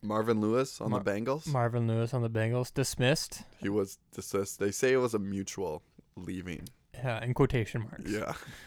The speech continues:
Speaker 2: Yeah, we'll see about, I don't know. I'd love to know what actually happened there, but.
Speaker 1: Well, we were saying facts. I got all the facts here. I love facts. Um, so Marvin Lewis has been, he's the second longest running head coach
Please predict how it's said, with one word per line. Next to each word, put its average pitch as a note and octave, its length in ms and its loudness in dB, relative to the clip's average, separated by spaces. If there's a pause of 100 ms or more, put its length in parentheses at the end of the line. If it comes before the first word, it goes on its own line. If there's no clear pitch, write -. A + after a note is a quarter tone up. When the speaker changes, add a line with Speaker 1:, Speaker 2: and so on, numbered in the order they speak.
(140)
Speaker 2:
Yeah, A#2+ 160 8
we'll A#2+ 120 6
see D#3+ 200 8
about, C3 300 8
I C3 80 6
don't C#3 120 6
know. B2 400 4
I'd D3 160 6
love D#3+ 160 6
to D3+ 100 0
know C#3 180 8
what B2 260 6
actually A#2+ 400 0
happened A2+ 360 -6
there, C#3+ 280 -10
but. - 200 -12 (320)
Speaker 1:
Well, A#2 400 10 (140)
we G#2+ 180 6
were A2+ 60 6
saying G#2+ 260 0
facts. - 640 -4 (360)
I A2 120 0
got A2+ 180 6
all F#2+ 140 2
the F#2 60 -8
facts F2+ 420 -4
here. F2 120 -4
I - 60 -2
love A2+ 220 2
facts. - 540 -6 (360)
Um, F#2+ 380 -2 (1160)
so G2 580 4 (100)
Marvin A2 380 2
Lewis G#2 360 0 (280)
has F#2+ 160 -2
been, - 320 0
he's F#2+ 160 -6
the G2 100 -2
second A2 600 2
longest G2+ 440 -4
running F#2 280 -6
head F#2 220 -10
coach F2 340 -6